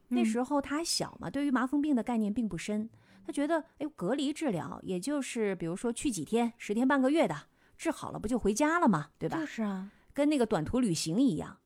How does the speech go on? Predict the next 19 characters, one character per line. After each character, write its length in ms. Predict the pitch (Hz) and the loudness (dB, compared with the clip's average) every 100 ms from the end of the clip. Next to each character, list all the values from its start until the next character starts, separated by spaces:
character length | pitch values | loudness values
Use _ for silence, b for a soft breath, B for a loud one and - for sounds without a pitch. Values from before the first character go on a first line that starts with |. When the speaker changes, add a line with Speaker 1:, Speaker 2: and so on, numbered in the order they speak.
| _ b b b b b _ | _ b b b b b _
Speaker 2:
但 80 | 285 | -4
是 120 | 277 | 0
没 140 | 226 | 2
有 120 | 226 277 | 2 0
想 240 | - - | -4 -8
到 160 | 196 190 | -6 -6
的 100 | 160 | -8
是， 140 | 170 | -10
他 140 | 202 | -10
走 180 | 220 - | -10 -12
的 100 | - | -10
那 140 | 165 160 | -8 -8
天， 300 | - 165 - | -10 -18 -18
他 100 | - | -6
妈 320 | 226 233 233 233 | -2 -2 -2 -8
呀， 220 | 170 - - | -10 -12 -6
哎 60 | |
呦， 180 | 208 165 | -6 -6
就 180 | 196 | -8